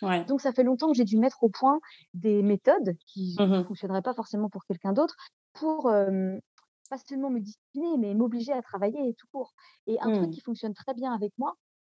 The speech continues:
Speaker 2: c'est de multiplier les activités. Et comme ça, dans une journée, au lieu de faire la même chose toute la journée, je passe d'une activité à l'autre. Donc, ce
Speaker 1: Ouais,
Speaker 2: sont des
Speaker 1: d'accord.
Speaker 2: activités qui ont toutes à voir avec le livre, la lecture, l'écriture.
Speaker 1: Mmh mh.
Speaker 2: La, la plupart, heu,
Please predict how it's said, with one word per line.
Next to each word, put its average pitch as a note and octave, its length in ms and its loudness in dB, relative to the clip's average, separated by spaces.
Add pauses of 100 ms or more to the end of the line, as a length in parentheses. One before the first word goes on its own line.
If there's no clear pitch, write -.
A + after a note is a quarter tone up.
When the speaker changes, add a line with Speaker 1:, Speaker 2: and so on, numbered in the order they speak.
(140)
Speaker 2:
c'est C#4+ 140 -14
de G3+ 220 -12
multiplier B3+ 520 -12
les B3 160 -6
activités. A#3 600 -6
Et G3 100 -6
comme A3 180 -6
ça, D4 180 -6
dans B3 120 -4
une G3 180 -4
journée, G#3+ 500 -4 (560)
au B3 100 -6
lieu B3+ 280 -4
de G3+ 420 -4
faire B3 140 -6
la G3 120 -2
même A3 140 0
chose B3 240 -6
toute - 160 -20
la G#3+ 100 -6
journée, A3 380 -6 (300)
je G#3+ 100 -6
passe C4+ 240 -6
d'une G#3+ 160 -8
activité A3+ 500 -10
à A#3+ 100 -2
l'autre. A3+ 360 -2
Donc, F#3+ 200 -6
ce G#3+ 120 -6
Speaker 1:
Ouais, - 20 -4
Speaker 2:
sont F#3+ 120 -2
des A3+ 140 0
Speaker 1:
d'accord. - 20 -2
Speaker 2:
activités G3+ 500 -6
qui - 140 -14
ont F#3 160 -4
toutes - 220 -10 (140)
à G3 80 -6
voir G3 400 -6
avec E3+ 280 -12
le F#3 100 -6
livre, G3+ 360 -4
la F3+ 100 -2
lecture, F#3+ 420 -8
l'écriture. G3+ 640 -16
Speaker 1:
Mmh G3+ 240 0
mh. F#3+ 120 -4
Speaker 2:
La, G#3+ 140 -4 (140)
la G3 140 -4
plupart, G#3 420 -6
heu, F3+ 80 -4